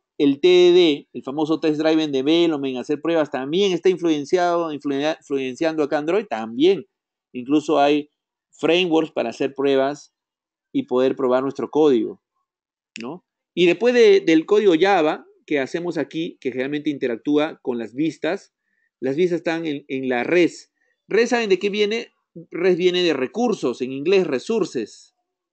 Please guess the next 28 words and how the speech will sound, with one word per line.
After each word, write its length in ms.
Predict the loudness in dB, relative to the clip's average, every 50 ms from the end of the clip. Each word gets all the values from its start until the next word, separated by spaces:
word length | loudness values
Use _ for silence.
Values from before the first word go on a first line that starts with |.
| _ _ _ _ _ _ _
¿ya? 200 | -8 -6 -6 -4
Es 140 | -6 -6 -6
como 180 | -6 -6 -4
la 80 | -4 -2
abreviación. 800 | 0 2 2 2 2 0 -2 -2 -2 0 2 2 2 0 -6 -12 _ _ _ _ _ _ _ _ _ _ _ _ _ _ _ _ _ _ -8
Entonces 400 | -6 -2 0 2 2 2 2 2
tenemos 400 | 0 -2 -2 0 0 -2 -2 0
drawables, 580 | 0 0 0 2 2 2 2 2 2 0 0
que 80 | -2 -4
son 160 | -8 -8 -8
las 140 | -8 -8 -8
imágenes, 720 | -8 -8 -8 -8 -8 -6 -8 -8 -8 -8 -10 -10 -14 _ _ _ _ _ _ -12
ahí 120 | -6 -6
van 100 | -4 -4
a 40 | -4
estar 140 | -4 -4 -4
las 200 | -4 -6 -6 -8
imágenes, 680 | -8 -6 -6 -6 -4 -6 -6 -6 -6 -8 -10 -12 _ _ _ _ _ _ _ _ _ -8
incluso 340 | -8 -2 2 2 4 4 4
las 160 | 2 0 0
imágenes 420 | -2 -4 -4 -2 0 0 0 0
van 160 | 0 -4 -6
a 40 | -6
estar 260 | -8 -6 -6 -4 -4
ahí 400 | -2 0 0 0 0 0 -4 -6 -8
organizadas 840 | -8 -6 -4 -4 -4 -6 -8 -6 -4 -2 -2 0 -2 -2 -4 -8 _ _ _ _ _ _ _ _ _ _ _ _ _ _ _
por 360 | 4 6 6 6 4 2 -2 -2
densidad. 680 | 0 0 0 0 -2 -2 0 2 2 2 2 0 -4